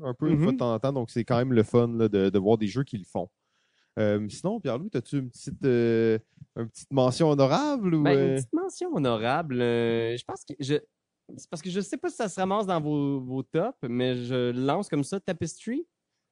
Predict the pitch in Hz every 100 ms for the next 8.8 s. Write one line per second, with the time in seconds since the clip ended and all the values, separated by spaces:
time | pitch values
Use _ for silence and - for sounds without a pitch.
0 | _ - 185 - - 143 131 139 180 226
1 | 226 208 180 196 202 147 208 202 208 185
2 | - 254 240 247 254 247 254 147 185 190
3 | 160 139 226 185 - 156 175 170 135 160
4 | - - - - 160 160 160 170 165 247
5 | 320 262 180 - 233 226 175 - 220 156
6 | 135 165 175 143 143 156 151 214 208 120
7 | 107 104 101 98 98 101 - 120 117 113
8 | 131 151 139 107 107 104 113 113